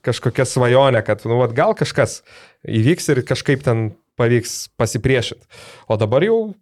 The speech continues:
kurį laiką, nu, iš tikrųjų yra tas dalykas, kad nebėra taip, kad, vat, pavyzdžiui, norėtųsi, žinai, sakyt, kad jeigu Žalgiris, nu,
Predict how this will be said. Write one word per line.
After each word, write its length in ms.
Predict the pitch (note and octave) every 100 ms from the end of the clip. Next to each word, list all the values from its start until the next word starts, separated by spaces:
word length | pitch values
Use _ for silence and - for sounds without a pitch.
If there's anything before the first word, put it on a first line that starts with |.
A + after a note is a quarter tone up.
| -
kurį 240 | C3+ C3+
laiką, 320 | B2 C#3 D3+ C#3
nu, 240 | C#3+ C3+
iš 140 | C3+ -
tikrųjų 320 | E3+ F3+ B2+
yra 140 | A#2+
tas 160 | B2 A2+
dalykas, 400 | A2 A#2+ C3 -
kad 160 | A#2 A2+
nebėra 320 | A#2 C3+ D3
taip, 160 | A#2+
kad, 140 | - G2
vat, 160 | F#2+ G2+
pavyzdžiui, 380 | G2+ G2 F#2 _ _ _ _ -
norėtųsi, 500 | A2 A#2+ D3 D3 G2+
žinai, 80 | A2+
sakyt, 320 | G#2+ G#2+ B2
kad 220 | G#2 - -
jeigu 320 | C3 D#3 A#2
Žalgiris, 540 | B2+ C#3+ A#2+ A2+ -
nu, 80 | C3